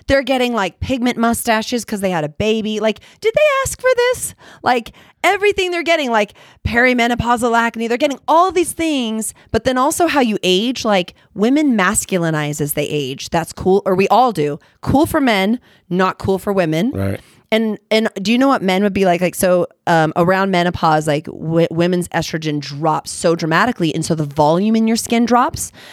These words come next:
Speaker 1: Like, you, so you look like a deflated balloon. Like,
Speaker 2: That's when the beards come.
Speaker 1: like, yeah, that too. So it starts to happen, like, overnight. Men never experience, like, a dramatic hormonal change like that.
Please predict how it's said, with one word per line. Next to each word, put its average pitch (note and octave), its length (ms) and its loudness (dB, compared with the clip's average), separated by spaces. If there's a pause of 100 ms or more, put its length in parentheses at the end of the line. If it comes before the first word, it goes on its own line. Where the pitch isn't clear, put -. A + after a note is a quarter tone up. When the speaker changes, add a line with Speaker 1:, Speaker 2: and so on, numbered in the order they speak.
(200)
Speaker 1:
Like, F3+ 200 0 (380)
you, F3+ 180 -2
so - 120 -2
you F3+ 120 2
look F#3+ 160 2
like F3+ 140 0
a D#3+ 60 0
deflated E3+ 520 0
balloon. E3 420 4
Like, E3+ 180 2
Speaker 2:
That's F#2+ 160 0
when G#2 100 4
the F#2+ 60 2
beards F#2+ 360 0
come. G2+ 380 0
Speaker 1:
like, A3 180 0
yeah, G3+ 260 0
that F3+ 320 -2
too. G3 340 2
So D4 140 0
it G#3+ 100 -4
starts C4 260 0
to D#4+ 80 -2
happen, C#4 260 0
like, A3 180 0
overnight. G#3+ 500 0 (240)
Men B3+ 400 2
never B3 280 2
experience, A3+ 840 0
like, D#3+ 160 0
a F3 60 -4
dramatic E3+ 560 0
hormonal E3 440 0
change F3 280 -4
like D#3 100 -4
that. D3+ 160 -4